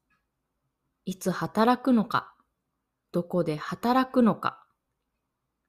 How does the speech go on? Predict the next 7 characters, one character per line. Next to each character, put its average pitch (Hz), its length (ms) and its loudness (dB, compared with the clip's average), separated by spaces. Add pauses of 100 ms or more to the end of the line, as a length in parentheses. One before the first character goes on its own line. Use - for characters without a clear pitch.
(1500)
休 185 380 0
み 196 160 2
を 156 80 -2
取 262 240 2
る 226 60 6
の 156 100 2
か、 - 240 -12